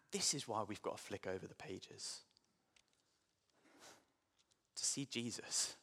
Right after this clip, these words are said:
To see just why he had to come. Because here God's people are in a mess.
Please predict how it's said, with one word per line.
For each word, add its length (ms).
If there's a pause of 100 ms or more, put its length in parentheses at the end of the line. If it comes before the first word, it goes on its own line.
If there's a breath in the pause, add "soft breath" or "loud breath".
(2000 loud breath)
To 80
see 200
just 340
why 260
he 200
had 220 (100)
to 100
come. 320 (1700 soft breath)
Because 200
here 280
God's 220
people 440
are 120
in 80
a 40
mess. 840